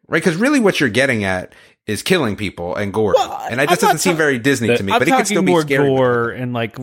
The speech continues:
Speaker 2: real, like, a real haunted house, like, a real place that,
Speaker 1: I, I
Speaker 2: like,
Speaker 1: think
Speaker 2: what you go to every
Speaker 1: I think you, yeah, and that's, again, that's killing and gross, right? Like, I
Speaker 2: Yeah,
Speaker 1: think you
Speaker 2: that's,
Speaker 1: could
Speaker 2: it's
Speaker 1: do it.
Speaker 2: off-brand for Disney, that's for sure.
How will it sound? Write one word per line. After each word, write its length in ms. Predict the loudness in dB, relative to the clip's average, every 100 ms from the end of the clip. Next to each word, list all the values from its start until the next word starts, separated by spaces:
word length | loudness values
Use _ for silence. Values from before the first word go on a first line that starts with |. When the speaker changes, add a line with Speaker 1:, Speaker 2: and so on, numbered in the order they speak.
| -16 -8
Speaker 2:
real, 300 | 0 2 2
like, 220 | 0 0
a 60 | 2
real 200 | 2 2
haunted 280 | 2 0 0
house, 380 | -2 -4 -4
like, 100 | -2
a 80 | -2
real 200 | 2 0
place 260 | 2 -2 0
that, 100 | -4 0
Speaker 1:
I, 40 |
I 40 | 0
Speaker 2:
like, 100 | 0
Speaker 1:
think 160 | 0
Speaker 2:
what 120 | 0
you 80 | -2
go 200 | 0 0
to 220 | -2 -6
every 200 | -8 -4 -2
Speaker 1:
I 80 |
think 240 | 0 0 0
you, 160 | -2 -4 _ _ _
yeah, 340 | -2 2 2 2
and 80 |
that's, 220 | 0 -4 -10
again, 420 | -8 -2 0 2
that's 220 | 0 -2
killing 420 | -2 0 0 0
and 140 | -2 0
gross, 440 | -2 -2 -8 -6
right? 320 | -2 -2 -2
Like, 300 | -4 -6 -8 _ _ _
I 80 | -2
Speaker 2:
Yeah, 80 | 0
Speaker 1:
think 140 | -2
you 60 | -2
Speaker 2:
that's, 80 | -2
Speaker 1:
could 100 | 0
Speaker 2:
it's 120 | 2
Speaker 1:
do 40 | 2
it. 20 | 4
Speaker 2:
off-brand 280 | 2 2 -2
for 80 | -4
Disney, 380 | -4 -4 -6
that's 200 | -6 -8 -8
for 100 | -16
sure. 140 | -14